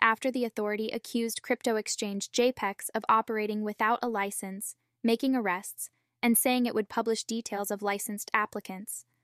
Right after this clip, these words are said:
However, Hong Kong still wants to avoid overseas virtual asset V A products because it considers them complex and therefore particularly risky.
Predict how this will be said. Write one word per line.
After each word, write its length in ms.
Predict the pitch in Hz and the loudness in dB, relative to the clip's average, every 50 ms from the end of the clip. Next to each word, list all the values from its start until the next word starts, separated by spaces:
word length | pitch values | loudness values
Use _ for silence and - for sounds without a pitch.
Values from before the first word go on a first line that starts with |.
| _ _ _ _ | _ _ _ _
However, 360 | - 254 247 247 240 233 240 | 4 6 8 8 8 6 2
Hong 240 | 226 - 254 269 277 | 4 6 6 6 6
Kong 280 | 269 - 254 233 226 226 | 2 2 0 2 2 0
still 340 | - - - - 247 277 277 | -4 -2 0 2 2 2 2
wants 260 | 254 240 233 - - | 2 0 0 -2 0
to 140 | - 240 226 | 2 2 2
avoid 360 | 214 208 214 214 214 208 202 - | 2 2 0 0 2 0 0 0
overseas 500 | 220 220 226 233 - - 220 220 196 202 | 0 0 0 0 0 0 -2 -2 -4 -2
virtual 360 | - 214 208 - - 233 226 | -4 -4 -2 0 -2 0 2
asset 400 | - 202 202 196 - - 208 208 - | 2 2 2 0 0 -2 -2 -6 -4
V 240 | 214 226 226 226 | -4 -2 0 2
A 140 | 226 220 226 | 2 2 0
products 640 | 226 - - 202 196 180 190 190 - - - - - _ _ _ _ _ | -2 0 -2 -2 -2 -2 -6 -10 -10 -10 -12 -12 -12 _ _ _ _ _
because 260 | - 233 - 240 214 | -2 2 4 4 2
it 100 | 240 233 | 2 -2
considers 480 | - 240 226 - - 269 285 262 226 - | 0 0 0 2 2 4 4 4 4 2
them 260 | - 208 202 208 208 _ _ _ _ _ | -2 -4 -4 -4 -8 _ _ _ _ _
complex 680 | - - 226 220 220 - 208 185 196 - - - - - _ _ _ _ _ _ _ | 2 4 4 4 4 2 -2 -4 -4 -6 -12 -12 -12 -12 _ _ _ _ _ _ _
and 140 | 233 233 233 | 4 4 6
therefore 360 | 247 254 269 - - 233 220 | 6 6 4 4 0 0 0
particularly 640 | _ - 220 - - 226 - 208 202 196 196 202 196 | _ -2 -2 -2 -2 0 -2 -2 -2 -2 -2 -2 -4
risky. 560 | 196 202 214 226 - - - 190 190 208 226 | -2 -2 -2 -2 -4 -6 -8 -10 -10 -10 -14